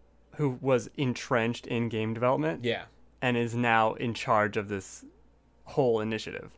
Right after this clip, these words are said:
Speaker 1: basically, of all exclusives. That's really cool, as opposed to, "Oh, we found a suit. We just, we took him from Pizza Hut," or whatever. <laughs> Like, that, it's not quite the same as someone who has years of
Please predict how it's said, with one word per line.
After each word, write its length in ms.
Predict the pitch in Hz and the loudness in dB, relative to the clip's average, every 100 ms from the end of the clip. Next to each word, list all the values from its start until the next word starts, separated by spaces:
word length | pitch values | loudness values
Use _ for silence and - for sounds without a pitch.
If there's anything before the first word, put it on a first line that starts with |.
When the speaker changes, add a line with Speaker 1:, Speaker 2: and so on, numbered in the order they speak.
| _ | _
Speaker 1:
basically, 500 | 113 107 - - - | -8 -8 -10 -10 -8
of 160 | - 101 | -8 -6
all 480 | - 117 113 110 - | 0 2 2 0 -6
exclusives. 640 | 127 - 120 113 - 135 - _ - _ _ _ _ - | -10 -10 -12 -12 -14 -16 -18 _ -20 _ _ _ _ 0
That's 240 | 131 127 | 2 2
really 240 | 135 131 127 | 2 0 0
cool, 300 | 135 127 135 | 0 2 2
as 80 | 127 | 2
opposed 340 | 131 139 127 | 2 0 2
to, 140 | 123 123 | 0 4
"Oh, 160 | 143 | 6
we 140 | 139 127 | 6 4
found 260 | 143 139 | 2 2
a 60 | 120 | 0
suit. 340 | - 139 120 - _ _ _ _ _ | 0 0 -2 -8 _ _ _ _ _
We 120 | 120 123 | -8 -6
just, 200 | 123 123 | -6 -4
we 140 | 127 | -6
took 180 | - 143 | -2 0
him 120 | 139 | 0
from 340 | 127 135 127 123 _ - | 0 0 0 -2 _ -4
Pizza 240 | 151 123 | -4 0
Hut," 220 | 113 101 - - | 0 -2 -4 -6
or 120 | 113 | 0
whatever. 460 | 117 110 101 110 - | 2 2 2 0 -2
<laughs> 80 | - | -6
Like, 160 | 135 - _ - - _ _ | -8 -8 _ -20 -20 _ _
that, 120 | 123 - - - - - - - | -10 -10 -18 -20 -20 -20 -20 -16
it's 120 | - | -6
not 200 | 127 - | -4 -4
quite 240 | - 117 113 | -2 -2 -4
the 80 | |
same 420 | 110 123 107 95 101 | -4 -2 -2 -4 -6
as 180 | 101 95 | -6 -4
someone 220 | 120 107 | -2 -2
who 60 | 107 | -2
has 160 | 101 | -4
years 360 | 104 104 101 101 | -4 -2 -2 -4
of 280 | 95 101 | -6 -6